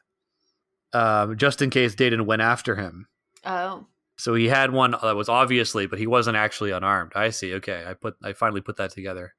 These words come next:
Speaker 1: I didn't clock that
Speaker 2: So
Speaker 1: initially.
Speaker 2: he put the knife away so that he would appear unarmed.
Speaker 1: That's right.
Speaker 2: Uh, interesting.
Speaker 1: That's right, 'cause he still doesn't trust Data not to go for him.
Speaker 2: I don't blame him for not trusting Dedan.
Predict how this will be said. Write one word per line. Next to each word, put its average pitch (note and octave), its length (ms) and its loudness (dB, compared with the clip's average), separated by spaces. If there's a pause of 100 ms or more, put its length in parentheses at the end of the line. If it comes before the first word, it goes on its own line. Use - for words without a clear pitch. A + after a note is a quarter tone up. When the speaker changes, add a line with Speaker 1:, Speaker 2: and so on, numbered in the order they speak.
(140)
Speaker 1:
I A#2+ 40 -6
didn't G#2+ 240 -6 (300)
clock G#2 220 0
that A#3+ 60 -2
Speaker 2:
So A#3 200 2
Speaker 1:
initially. - 320 -6
Speaker 2:
he A3 60 -8
put D#4 180 -2
the C4 40 -6
knife G#3+ 260 -2
away F#3 400 -4
so - 180 -8
that F#3 140 -4
he G3+ 100 -8
would F#3+ 100 -4
appear G3+ 380 -2
unarmed. F3 560 -10 (300)
Speaker 1:
That's A2 240 -2
right. F2+ 340 2 (300)
Speaker 2:
Uh, F#2+ 460 -14 (120)
interesting. - 420 -20
Speaker 1:
That's G2+ 220 -12
right, G2 340 -4
'cause G#2 120 -16
he G2+ 80 -10
still G#2 280 -2
doesn't G2 220 -2
trust - 260 -10
Data F#2+ 300 -4
not F#2 240 -10
to A2 80 -10
go G2 180 -4
for G#2 180 -10
him. G2+ 280 -12 (320)
Speaker 2:
I C#4+ 80 0
don't A4 180 0
blame B3 240 2
him C#4+ 220 0
for C#4+ 80 -4
not C4+ 180 -2
trusting C4+ 320 -6
Dedan. C#4 520 -2